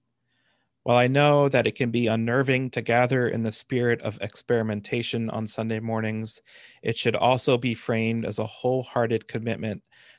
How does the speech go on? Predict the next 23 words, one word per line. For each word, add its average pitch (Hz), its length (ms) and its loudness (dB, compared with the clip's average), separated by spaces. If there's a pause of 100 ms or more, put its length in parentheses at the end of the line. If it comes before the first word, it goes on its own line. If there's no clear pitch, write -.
to - 100 -4
the 113 120 0
possibility 131 960 0
of 110 200 -4
divine 123 520 0
guidance 113 840 -4 (420)
and 117 140 -2
an 110 200 -4
upending 123 680 -2
of 101 160 -4
our 107 100 0
plans 104 600 -4
for 104 120 -10
something 104 420 -10
else. 98 520 -10 (2000)
I 135 40 -16
think 160 220 -2
about 135 280 2
things 131 360 -2
like 120 160 -2
our 117 180 0
Untalent 120 600 -2
show. 101 400 -8